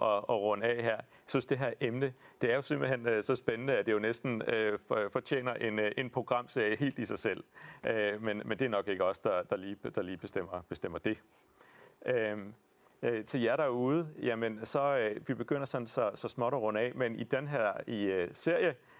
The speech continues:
i Tech Talks, der har vi altid sådan en, en one more thing. Øh, og det skal vi selvfølgelig også have i dag,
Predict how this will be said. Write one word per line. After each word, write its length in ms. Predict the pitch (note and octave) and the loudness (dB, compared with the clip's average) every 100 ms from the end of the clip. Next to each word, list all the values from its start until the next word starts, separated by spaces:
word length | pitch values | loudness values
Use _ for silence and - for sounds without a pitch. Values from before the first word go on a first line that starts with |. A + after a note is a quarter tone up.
| - | -4
i 140 | A2 G2+ | -2 -2
Tech 260 | - D#3+ | -2 -4
Talks, 300 | - G#2 - | 0 -2 0
der 100 | C3+ | -2
har 120 | B2+ | -2
vi 100 | A#2 | 0
altid 240 | A2+ B2 B2+ | 0 -2 -4
sådan 300 | B2+ B2 A2 | -6 -4 -4
en, 160 | G2+ - | -6 -6
en 380 | B2+ A2+ A2+ G#2+ | -4 -4 -4 -2
one 260 | G#2+ B2+ C3+ | 0 -2 -6
more 380 | C3 G#2 G2+ A2 - | -2 0 0 -4 -4
thing. 240 | B2 F#2+ E2+ _ - - - - | -4 -4 -12 _ -20 -20 -18 -2
Øh, 360 | B2+ A2 G#2 G2 | 2 4 2 0
og 120 | G#2 | -2
det 100 | G#2+ | -2
skal 120 | - | -2
vi 60 | G#2+ | -4
selvfølgelig 540 | G2+ - G#2 A#2 G2+ - - | -2 0 0 0 -2 -6 -4
også 280 | A2+ G2 A#2+ | 0 0 0
have 200 | G#2 G2 | 0 0
i 40 | |
dag, 320 | F2 A#2+ - | 0 0 -2